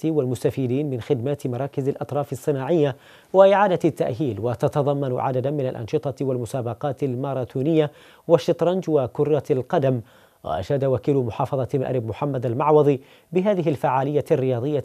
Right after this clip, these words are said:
لما لها من أهمية في دعم ذوي الاحتياجات الخاصة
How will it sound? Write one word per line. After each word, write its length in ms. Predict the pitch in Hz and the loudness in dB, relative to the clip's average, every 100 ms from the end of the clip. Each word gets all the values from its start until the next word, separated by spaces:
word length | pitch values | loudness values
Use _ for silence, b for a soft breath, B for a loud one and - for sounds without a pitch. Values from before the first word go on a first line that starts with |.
| 147 | -2
لما 280 | 139 135 | -4 -4
لها 200 | 135 135 | -4 -4
من 160 | 135 131 | -4 -4
أهمية 400 | 117 123 127 139 | -4 -6 -4 -4
في 320 | - 143 135 | -4 -4 -2
دعم 220 | 131 123 | 0 0
ذوي 220 | 131 135 127 | -2 -2 -2
الاحتياجات 640 | 139 - 131 120 131 123 | -4 -4 -4 -2 -4 -4
الخاصة 500 | 127 - 123 - 143 | -4 -2 0 4 2